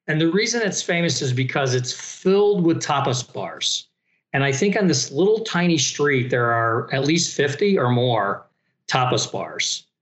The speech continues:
And I have a few favorites there, and I would take you to, uh, to those. And, and, and, and the way it works here is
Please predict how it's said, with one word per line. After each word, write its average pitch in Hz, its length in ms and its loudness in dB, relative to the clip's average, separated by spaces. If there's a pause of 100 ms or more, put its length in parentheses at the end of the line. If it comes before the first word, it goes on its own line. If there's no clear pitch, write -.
(240)
And 131 300 0
I 135 80 0
have 139 140 -2
a - 20 -2
few 175 220 0
favorites 170 500 -2
there, 170 380 -2
and 139 120 0
I 131 120 2
would 131 180 2
take 135 260 0
you 135 160 0
to, 131 440 2
uh, 123 280 -2 (160)
to - 120 0
those. - 420 -2 (380)
And, 131 260 0
and, 139 140 -2
and, 139 280 -2
and 135 140 2
the 135 60 4
way 156 220 2
it 147 120 0
works 165 320 0
here 120 220 0
is 117 120 -2